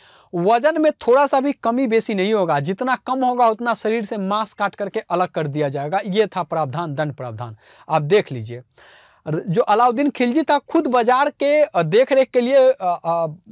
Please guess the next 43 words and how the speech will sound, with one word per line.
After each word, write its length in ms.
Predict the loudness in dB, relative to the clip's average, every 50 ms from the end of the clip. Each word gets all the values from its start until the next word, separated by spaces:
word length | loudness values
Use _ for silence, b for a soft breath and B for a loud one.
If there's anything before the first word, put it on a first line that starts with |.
| -8 -8
अपना 260 | -6 -4 0 0 0
वेश 280 | 2 4 4 2 2 2
बदल 300 | 0 0 0 2 2 2
करके 400 | 2 0 -2 2 2 2 2 2 B B B B B B
और 120 | -2 -2
चला 280 | 0 2 2 4 4 4
जाता 280 | 4 4 2 2 0 0
था, 180 | 2 2 2
अ, 320 | 2 0 0 -2 -2 -2 -2
दूसरे 340 | -4 -4 -2 2 2 2
वेशों 320 | 2 2 0 -2 -4 -4 -4
में 180 | -2 0 0
और 260 | 2 2 2 2 2 2
बाजार 360 | 0 0 0 2 0 0 0
के 120 | -4 -6
तोल 260 | -4 -2 -2 -2 0
मोल 200 | -2 -4 -6 -6
करता 280 | -6 -6 -6 -6 -6 -6
था, 120 | -4 -4
वहाँ 240 | -6 -4 -6 -8 -8
के 140 | -8 -8 -8
रेटों 300 | -8 -8 -6 -6 -6 -6
को 100 | -6 -8
पूछता 420 | -10 -10 -12 -12 -12 -12 -14 -14
था 220 | -14 -14 -18 -20 -20 B B B B B B B B B
और 120 | 0 0 2
जो 160 | 2 2 2
भी 100 | 2 2
गलत 260 | 2 4 4 2 2
पाया 280 | 2 2 2 2 4 4
जाता 240 | 2 2 2 2 2
था 100 | 2 0
उसके 260 | 0 0 -2 -2 -2
साथ 180 | 0 0 0
बहुत 480 | 0 0 -2 -2 0 2 4 4 4 2
बुरा 260 | 0 0 2 2 2
व्यवहार 400 | 4 2 0 0 -2 -4 -4 -6
था, 120 | -8 -8 -8
मतलब 380 | -6 -6 -4 -2 -2 -2 -2 -2 -2
अंत 240 | -2 -2 0 0 0
वाला 200 | 2 2 2 0
बुरा 240 | 0 0 -2 -2
व्यवहार। 440 | -2 -4 -8 -12 -12 -12 -14 -16 -16